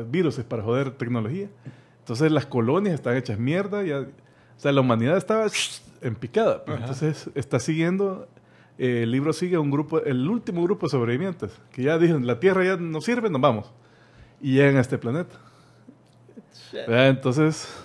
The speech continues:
Speaker 2: Ya.
Speaker 1: ahí pasan un montón de cosas, lean.
Speaker 2: Ah,
Speaker 1: Está,
Speaker 2: ok.
Speaker 1: está muy bueno, está muy bueno realmente.
Speaker 2: Está bien.
Speaker 1: Aunque,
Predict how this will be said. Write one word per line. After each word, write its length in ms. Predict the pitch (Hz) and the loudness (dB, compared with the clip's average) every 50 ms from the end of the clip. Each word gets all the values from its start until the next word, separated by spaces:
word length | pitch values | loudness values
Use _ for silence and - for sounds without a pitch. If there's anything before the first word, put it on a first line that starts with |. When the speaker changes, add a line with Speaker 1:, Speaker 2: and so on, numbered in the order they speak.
| - - - - | -20 -20 -20 -14
Speaker 2:
Ya. 160 | 180 160 - 262 | -8 -2 2 2
Speaker 1:
ahí 60 | 254 | 2
pasan 260 | 247 254 226 185 220 208 | 4 4 4 6 6 8
un 60 | 196 | 6
montón 220 | 190 180 196 160 | 6 6 4 4
de 80 | 143 139 | 2 2
cosas, 240 | 139 117 104 107 113 | 0 0 0 2 4
lean. 300 | 143 147 123 110 98 - - - - - | 6 6 6 4 2 -4 -12 -18 -10 -4
Speaker 2:
Ah, 160 | - 127 139 139 | 0 2 4 4
Speaker 1:
Está, 200 | 170 - - 196 | 6 8 8 8
Speaker 2:
ok. 60 | 196 170 | 8 8
Speaker 1:
está 180 | 143 - 196 | 8 6 6
muy 120 | 185 185 165 | 6 6 6
bueno, 180 | 139 113 104 | 4 4 2
está 180 | 98 - 156 147 | 0 -4 -2 -2
muy 120 | 147 147 | 0 0
bueno 180 | 143 139 120 107 | 0 0 0 0
realmente. 320 | 107 110 107 107 104 95 | -2 -2 -4 -4 -6 -4
Speaker 2:
Está 160 | - - 190 | -2 0 2
bien. 160 | 185 143 127 - | 2 2 4 2
Speaker 1:
Aunque, 320 | 233 226 - 254 240 | 2 0 -2 -4 -6